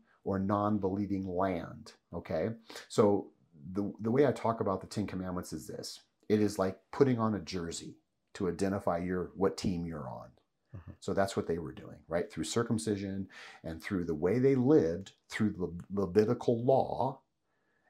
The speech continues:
Speaker 1: and all these things that they were told to do, they essentially were putting on a jersey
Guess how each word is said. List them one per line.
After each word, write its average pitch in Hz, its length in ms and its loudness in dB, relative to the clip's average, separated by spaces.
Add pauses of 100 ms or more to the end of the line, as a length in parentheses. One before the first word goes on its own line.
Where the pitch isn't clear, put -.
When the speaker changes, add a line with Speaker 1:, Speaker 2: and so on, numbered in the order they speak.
Speaker 1:
and 98 160 0
all 110 240 6
these 110 220 2
things 101 240 -4
that 95 100 -10
they 101 80 -2
were 90 160 0
told 107 420 -2
to 104 80 -4
do, 98 300 0 (380)
they 104 100 8
essentially 113 580 2
were 90 120 -4
putting 117 380 -2
on 117 120 0
a 104 60 0
jersey 90 640 0